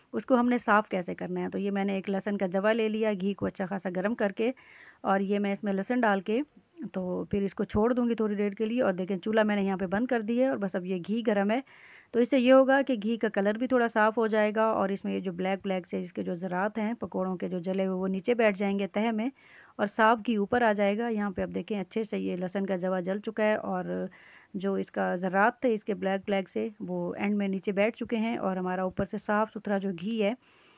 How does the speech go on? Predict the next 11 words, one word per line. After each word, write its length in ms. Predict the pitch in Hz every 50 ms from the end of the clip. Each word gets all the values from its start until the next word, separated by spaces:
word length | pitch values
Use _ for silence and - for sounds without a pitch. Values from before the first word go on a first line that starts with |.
| _ _ _ - - - _ _ 202
वो 560 | 202 233 233 233 233 240 240 240 240 - - -
हमारे 380 | 269 220 190 196 196 196 190 190
पास 200 | - 190 185 -
साफ़ 160 | - 196 196
सुथरा 240 | - 233 - 247 247
मतलब 240 | 247 247 254 254 226
मिल 120 | 240 240
गया। 160 | 226 247 247
इसको 300 | 247 - 214 - - 254
अब 140 | 226 214 196
मैं, 440 | 202 202 196 202 202 208 208 208 214